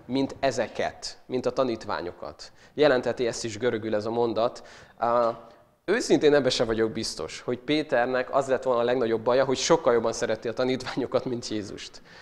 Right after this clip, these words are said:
Hogyha megnézzük a tanítványok életét, nem ez volt szerintem a legnagyobb problémájuk, hogy túlzottan szerették egymást, és ezt nem tudták legyőzni. Á, és van ennek egy harmadik, ö, értelmezése. Mi lehet? Mire mutathatott még Jézus?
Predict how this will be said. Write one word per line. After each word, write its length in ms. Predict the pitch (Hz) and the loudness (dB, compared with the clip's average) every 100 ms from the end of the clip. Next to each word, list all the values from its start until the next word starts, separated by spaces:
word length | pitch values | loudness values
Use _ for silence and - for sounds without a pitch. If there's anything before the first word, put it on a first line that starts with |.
| - | -12
Hogyha 160 | - 139 | 0 6
megnézzük 420 | 214 208 156 143 | 8 8 6 4
a 40 | 139 | 4
tanítványok 600 | 151 147 127 117 117 131 | 4 4 4 2 2 2
életét, 600 | 135 135 131 147 147 - 139 | 2 2 2 -2 -4 -4 0
nem 220 | 165 190 | 4 6
ez 220 | 151 131 107 | 4 0 0
volt 200 | 117 107 | -2 -2
szerintem 340 | 117 110 117 | -2 -2 -2
a 60 | 110 | 0
legnagyobb 480 | 117 135 117 110 | 0 0 -2 -2
problémájuk, 640 | 107 127 117 117 113 113 117 | 0 0 0 -2 -2 -2 -2
hogy 160 | 120 | -4
túlzottan 520 | - 139 120 120 - 113 | 0 0 4 2 2 0
szerették 520 | - 117 110 110 107 | 2 0 0 -4 0
egymást, 420 | 117 120 117 - | 0 2 -2 -2
és 120 | - | -6
ezt 120 | 107 | -2
nem 140 | 135 127 | 0 0
tudták 360 | 123 - 110 | -2 -2 -2
legyőzni. 540 | - 110 117 113 127 156 - - - - - - | 0 -2 -2 -2 -2 -4 -8 -20 -20 -20 -20 -8
Á, 420 | 113 101 92 - | -4 -2 -2 -6
és 160 | - - | -10 -2
van 220 | 120 330 | 2 4
ennek 180 | 151 135 | 2 2
egy 100 | 131 | 0
harmadik, 560 | - 165 131 110 113 | 2 2 2 0 -4
ö, 200 | 117 107 104 | -4 -4 -4
értelmezése. 1080 | 123 131 131 107 98 101 92 - 113 135 143 - - _ _ _ _ | -2 -2 -2 -4 -4 -6 -8 -4 -4 -4 -8 -20 -20 _ _ _ _
Mi 140 | - 139 | -2 0
lehet? 360 | 104 80 - | 0 -2 -8
Mire 180 | 151 170 | 0 2
mutathatott 520 | 151 151 120 120 113 | 4 0 -2 -6 -6
még 180 | - 107 | -6 -6
Jézus? 460 | 104 95 - - | -6 -10 -12 -16